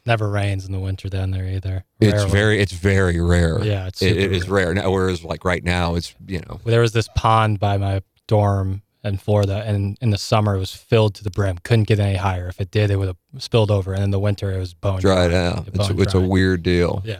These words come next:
Speaker 2: It's just, it's the <laughs> absolute greatest.
Speaker 1: Yeah, it's great.
Speaker 2: It's the greatest. And, and I, and I fucking, I know it, I know it doesn't play well with the audience, but shit, so much of my stuff doesn't anyways.
Speaker 1: <laughs>
Speaker 2: No
Speaker 1: Yeah.
Speaker 2: one cares anymore. But, uh, yeah,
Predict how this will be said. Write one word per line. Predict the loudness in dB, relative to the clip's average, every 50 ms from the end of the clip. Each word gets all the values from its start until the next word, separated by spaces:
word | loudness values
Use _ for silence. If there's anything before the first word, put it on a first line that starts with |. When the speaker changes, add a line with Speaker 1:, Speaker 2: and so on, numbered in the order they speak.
| -2 0
Speaker 2:
It's | 0 0 0
just, | 0 -2 -2 -2 -4 -4
it's | -4 -4 -2 -2
the | -4 -4 -2
<laughs> | -2
absolute | -4 -4 -4 -6 _ _ -14 -12 -8 -4 -2 0 0 0 -2 0 0 0 0 -2 -6
greatest. | -14 -8 -6 -4 -4 -4 -4 _ _ -16 -12 -6 -4 -4 -4 -4 -6 -8 -4
Speaker 1:
Yeah, | -4 -2 -2 -2
it's | -4 -4 -4 -6 -6 -8
great. | -8 -8 -8 -8 -8 -6 -2
Speaker 2:
It's | 0 0 0 0 -2
the | -2 -2
greatest. | -2 0 0 2 2 2 2 2 0 0 -2 -2 -2
And, | 2 4 4 4 4 2
and | 2 2
I, | 4 4 2 2 2 2
and | 2 4
I | 2 2 0 -4 -6 _ _ _ _ _ _ _ _ _ _ -2
fucking, | -2 0 0 2 2 4 4 4 4 2
I | 2 2
know | 2 2 4 4 2 2
it, | 0 0 0
I | 2
know | 2 4 4 2
it | 2 2
doesn't | 2 2 2 2 0 0
play | 0 2 2 2
well | 4 2 2
with | 2 2
the | 2 2
audience, | 2 4 4 2 2 0 -2 -4 -4
but | -6 -8 -10 -10
shit, | -8 -6 -4 -4 -4 -4
so | -6 -4
much | -4 -4 -6 -8
of | -10
my | -12 -10
stuff | -4 0 0 0 0
doesn't | 2 0 2 2 4 4
anyways. | 4 4 4 4 2 2 2 0
Speaker 1:
<laughs> |
Speaker 2:
No | 0 -2 -4 -6 -8 -8 -8
Speaker 1:
Yeah. | -8 -6
Speaker 2:
one | -6 -6
cares | -4 -2 0 0 0 0
anymore. | -2 -2 -2 -2 0 -2 -2 -4 -8 -20 -20 _ _ _ 2
But, | 2 2 2 0 0
uh, | 2 2 4 4 4 4 4 2 2 2 2 2
yeah, | 2 2 2